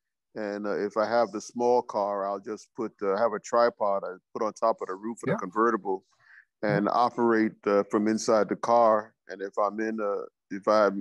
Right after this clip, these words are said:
Speaker 1: have another car, I have a piece of long wire and a nine-to-one baling and a tuner, and I just throw it up in a tree. And I got a chair and sit on the back of the Jeep, and I just operate from there, and I've done fairly well.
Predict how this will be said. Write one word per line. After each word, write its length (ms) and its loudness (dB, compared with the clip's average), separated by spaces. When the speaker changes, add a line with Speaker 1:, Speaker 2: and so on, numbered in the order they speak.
Speaker 1:
have 220 2
another 500 0
car, 360 -2
I 80 -10
have 240 -4
a 220 -4
piece 220 -4
of 140 -2
long 360 4
wire 380 2
and 80 -12
a 100 -14
nine-to-one 840 -4
baling 460 2
and 160 -4
a 120 -4
tuner, 500 0
and 140 -2
I 120 4
just 320 -2
throw 160 6
it 60 4
up 180 0
in 80 -2
a 40 0
tree. 440 -2
And 420 -6
I 100 2
got 160 4
a 60 4
chair 400 2
and 100 -8
sit 220 -6
on 80 -2
the 60 -4
back 280 2
of 60 -2
the 80 2
Jeep, 380 -4
and 100 -4
I 100 2
just 160 -6
operate 460 -4
from 180 -10
there, 160 -2
and 80 -4
I've 160 -2
done 200 -4
fairly 320 -2
well. 360 -4